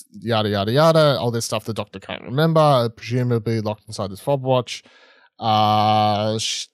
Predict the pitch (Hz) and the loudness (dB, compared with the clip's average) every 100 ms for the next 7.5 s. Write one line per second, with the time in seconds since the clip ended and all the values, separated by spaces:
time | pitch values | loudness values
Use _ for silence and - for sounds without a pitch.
0 | _ _ - 127 110 123 117 - 127 113 | _ _ -10 -8 -6 -8 -8 -4 -2 -2
1 | 107 - 117 107 147 165 165 175 151 131 | -8 -6 -8 -2 -2 0 0 4 2 2
2 | 139 135 123 - - - _ _ 120 120 | 0 0 0 -8 -12 -12 _ _ -6 -2
3 | 120 113 - - _ _ _ _ _ _ | -2 -4 -8 -20 _ _ _ _ _ _
4 | - - 131 117 123 123 123 - 123 117 | -10 -4 -2 -2 0 0 0 -4 -6 -4
5 | 113 - 120 104 104 - 104 101 107 101 | -6 -8 -10 -8 -10 -12 -8 -4 -2 2
6 | 175 202 185 170 170 165 127 117 123 131 | 4 6 6 6 6 6 2 2 2 2
7 | 127 123 117 117 | 2 -2 0 0